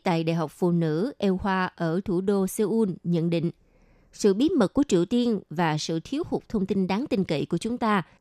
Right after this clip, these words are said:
tạo ra một nền tảng cho sự xuất hiện của tin đồn. Tuy nhiên, sự vắng mặt liên tục của ông ấy sẽ gây bất ổn khi nhiều người trong và ngoài nước sẽ đặt câu hỏi.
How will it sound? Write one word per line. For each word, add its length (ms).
tạo 140
ra 200
một 220
nền 200
tảng 400
cho 320
sự 220
xuất 200
hiện 340
của 120
tin 200
đồn. 240
Tuy 140
nhiên, 340
sự 240
vắng 340
mặt 220
liên 220
tục 240
của 120
ông 180
ấy 280
sẽ 280
gây 240
bất 220
ổn 380
khi 140
nhiều 200
người 220
trong 280
và 100
ngoài 220
nước 300
sẽ 180
đặt 160
câu 120
hỏi. 360